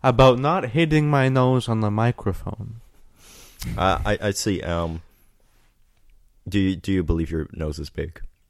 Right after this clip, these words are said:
Speaker 1: Uh, I might need surgery for it.
Speaker 2: Do you not like your nose? Are you
Speaker 1: I like it,
Speaker 2: self-conscious?
Speaker 1: but n-, it just gets, I'm not self-conscious, it just gets in the way of some things.
Speaker 2: Um,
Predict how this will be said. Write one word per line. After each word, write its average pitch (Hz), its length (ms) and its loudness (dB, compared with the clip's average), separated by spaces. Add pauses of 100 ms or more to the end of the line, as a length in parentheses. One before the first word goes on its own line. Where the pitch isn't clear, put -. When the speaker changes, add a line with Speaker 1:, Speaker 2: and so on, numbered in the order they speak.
(880)
Speaker 1:
Uh, 339 300 -8 (1080)
I 208 60 -2
might 190 300 -2
need 156 300 -2
surgery 110 680 4
for 107 320 -2
it. 185 80 -12 (800)
Speaker 2:
Do 85 80 -6
you 82 60 -2
not 80 220 -6
like 78 200 -8
your 87 80 -8
nose? 98 380 -12 (260)
Are 92 80 2
you 90 100 4
Speaker 1:
I 160 180 8
like - 0 -
it, - 40 6
Speaker 2:
self-conscious? 226 640 4
Speaker 1:
but 165 380 4
n-, 160 180 -4
it 180 180 -2
just 175 240 0
gets, 170 260 2
I'm 170 260 2
not 185 220 -2
self-conscious, 143 800 -6
it 123 80 -4
just 120 240 -2
gets 117 280 0
in 110 100 -2
the 104 100 2
way 101 240 2
of 95 160 2
some 95 260 -6
things. - 500 -12 (360)
Speaker 2:
Um, 80 420 -6